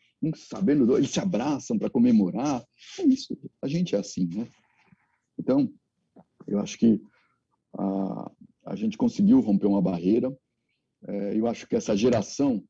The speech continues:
que liga ou uma plataforma digital ou a T V e vê séries brasileiras convivendo com séries estrangeiras, ela certamente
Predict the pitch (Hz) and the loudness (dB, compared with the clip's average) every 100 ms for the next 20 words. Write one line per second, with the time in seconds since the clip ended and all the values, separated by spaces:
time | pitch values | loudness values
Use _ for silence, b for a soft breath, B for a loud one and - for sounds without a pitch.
0 | _ _ _ _ - 113 110 107 104 101 | _ _ _ _ -4 0 0 0 0 2
1 | 101 131 117 101 98 - _ - 120 120 | 4 4 4 2 -4 -10 _ -4 -2 0
2 | 117 104 101 - 107 98 92 87 101 104 | -2 -2 -2 0 0 0 -2 -4 -2 0
3 | 117 113 110 92 98 98 - 110 110 104 | -2 0 -2 0 0 -2 0 0 2 0
4 | 95 _ _ _ _ 131 131 117 123 107 | -2 _ _ _ _ 0 2 4 2 2
5 | 110 107 98 - 110 104 117 110 98 95 | 2 2 0 -2 -2 0 2 0 -2 -2
6 | 107 90 87 101 95 123 123 104 - _ | -2 -2 -4 -4 0 2 2 0 -10 _
7 | _ - 131 110 165 156 131 107 117 123 | _ -4 -4 -2 -2 -2 0 0 2 0
8 | - - | -4 -20